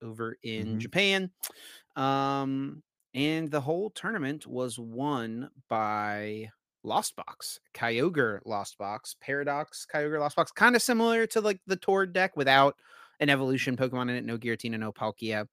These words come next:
Speaker 1: Um, but yeah, Azul, you watched this whole tournament play out. You streamed it over on Twitch. You watched it live. Did you watch the finals and stuff live? Was that, what
Speaker 2: Yep.
Speaker 1: time was that happening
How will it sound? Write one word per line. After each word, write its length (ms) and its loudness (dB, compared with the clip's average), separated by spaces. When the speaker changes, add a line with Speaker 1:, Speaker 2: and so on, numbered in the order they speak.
Speaker 1:
Um, 800 -2
but 120 2
yeah, 160 4
Azul, 180 2
you 220 -2
watched 440 2
this 160 -4
whole 160 2
tournament 400 -2
play 200 0
out. 160 0
You 60 -14
streamed 300 -8
it 120 -8
over 260 -4
on 140 -4
Twitch. 480 -2
You 80 -6
watched 320 -4
it 120 -8
live. 480 2
Did 140 -6
you 60 0
watch 140 0
the 80 -6
finals 340 -2
and 100 -8
stuff 180 -4
live? 280 2
Was 100 -2
that, 240 0
what 160 -6
Speaker 2:
Yep. 80 -4
Speaker 1:
time 120 -2
was 120 -2
that 180 -4
happening 500 -8